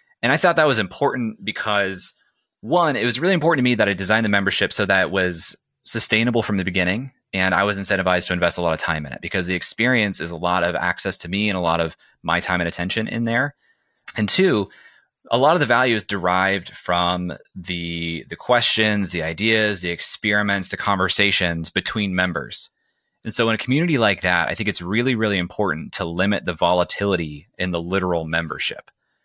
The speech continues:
You, you don't want people coming in and going out because the relationship is the value that I find in this space. And so I'm not gonna invest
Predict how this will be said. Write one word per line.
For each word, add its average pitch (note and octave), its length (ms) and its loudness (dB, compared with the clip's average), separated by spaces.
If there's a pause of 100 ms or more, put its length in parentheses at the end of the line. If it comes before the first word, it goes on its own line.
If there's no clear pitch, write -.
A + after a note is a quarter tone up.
(160)
You, F#2 120 -4
you G2 220 -8
don't G#2+ 200 0
want - 160 -8
people G#2 220 -4
coming G2 320 0
in F#2 120 0
and F2 120 -4
going F2 240 2
out F#2 220 0
because E2+ 380 -2
the F2 100 -2
relationship F#2 640 0
is E2 240 -4 (280)
the E2+ 100 -4
value F2+ 460 0
that E2 120 2
I D#2+ 80 2
find F2+ 580 0
in F#2 200 -4
this E2+ 160 -6
space. - 560 -2 (420)
And F#2+ 100 -6
so G2 200 2
I'm B2+ 180 0
not C3+ 160 2
gonna G#2 140 0
invest F#2 600 -2